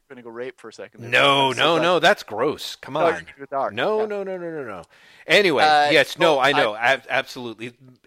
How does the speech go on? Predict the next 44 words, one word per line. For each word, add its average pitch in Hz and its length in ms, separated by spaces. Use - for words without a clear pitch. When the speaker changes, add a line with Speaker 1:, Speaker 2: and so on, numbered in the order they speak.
Speaker 2:
Unfortunately, 147 640
the 127 80
mole 127 180
man 120 200
doesn't 110 280
work 98 280
because 104 340
it 101 80
is 117 220
important 110 480
that 95 120
the 95 60
mole 101 220
man 95 280
is 95 240
a 92 60
virgin. 82 460
That 92 160
is 90 180
act-, 90 320
absolutely 98 640
part 92 260
and 98 100
parcel 87 480
of 95 180
the 92 100
origin 95 480
that 104 160
seems 104 400
super - 280
necessary, 113 540
unfortunately. 143 640
Speaker 1:
Which, 294 140
which - 220
I, 208 180
but 226 200
is, 247 240
is 196 220
not, 196 340
that's 175 180
not 202 100
even 175 140
subtext. 143 540
That's 165 220